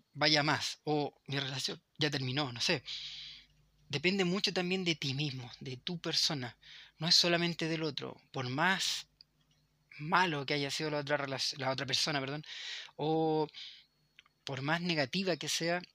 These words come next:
algo pasó. O sea, es una relación de pareja, que alguien se convierta en algo que, cuando a mí me señalan y me dicen, "No, mira, es que esta persona no era quien yo esperaba", la verdad es que conociste bastante poco de la persona, si es que llegaste a un punto donde tú dijiste, pum,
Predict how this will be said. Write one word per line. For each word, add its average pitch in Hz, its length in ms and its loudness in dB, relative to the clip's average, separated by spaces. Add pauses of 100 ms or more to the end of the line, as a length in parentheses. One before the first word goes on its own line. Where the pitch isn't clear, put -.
(920)
algo 185 260 6
pasó. 285 360 -2 (360)
O 151 60 -6
sea, 160 360 4
es 151 80 -2
una 156 180 0
relación 135 340 0
de 120 140 -4
pareja, 147 600 -2
que 143 360 -2
alguien 165 300 0
se 151 140 -4
convierta 151 380 -2
en 147 80 -2
algo 151 280 0
que, 135 400 -4 (380)
cuando 143 240 -4
a 139 60 0
mí 147 80 2
me 170 120 2
señalan 165 400 4
y - 20 0
me 160 60 2
dicen, 156 240 -2
"No, 165 180 4
mira, 160 180 0
es - 60 -4
que 143 240 -4 (220)
esta - 140 -8
persona 147 340 2
no 143 200 0
era 170 300 4
quien 156 300 -2
yo 156 80 0
esperaba", 143 520 2 (580)
la 160 100 0
verdad 185 240 2
es 277 60 -10
que 202 580 2 (540)
conociste 165 460 2
bastante 165 420 2
poco 359 360 2
de 359 60 2
la 349 120 6
persona, 339 440 2
si - 140 0
es 185 60 -2
que 185 100 -2
llegaste 175 280 2
a 196 40 2
un 175 60 -4
punto 202 320 -2
donde 185 180 0
tú 170 80 -2
dijiste, 190 240 -2
pum, 302 180 2